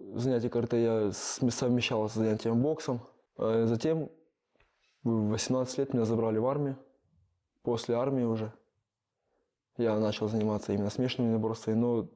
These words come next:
и-, именно там, в армии, я познакомился с Сергеем Дружко. Это был, э, первый чемпион Беларуси по смешанным единоборствам.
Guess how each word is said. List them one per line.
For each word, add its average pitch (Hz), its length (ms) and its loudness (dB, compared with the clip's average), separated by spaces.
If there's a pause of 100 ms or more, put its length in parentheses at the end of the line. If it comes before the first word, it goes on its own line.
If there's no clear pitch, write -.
(140)
и-, 113 480 2
именно 120 260 2
там, 113 280 -2
в 113 40 0
армии, 139 280 -2
я 123 100 -2
познакомился 113 680 -2
с - 40 -10
Сергеем 113 400 0
Дружко. 147 400 -2 (540)
Это 117 160 0
был, 117 420 2 (800)
э, 104 360 0
первый 123 340 0
чемпион 120 400 0
Беларуси 123 440 0
по 98 380 0
смешанным 107 420 -2
единоборствам. 107 600 0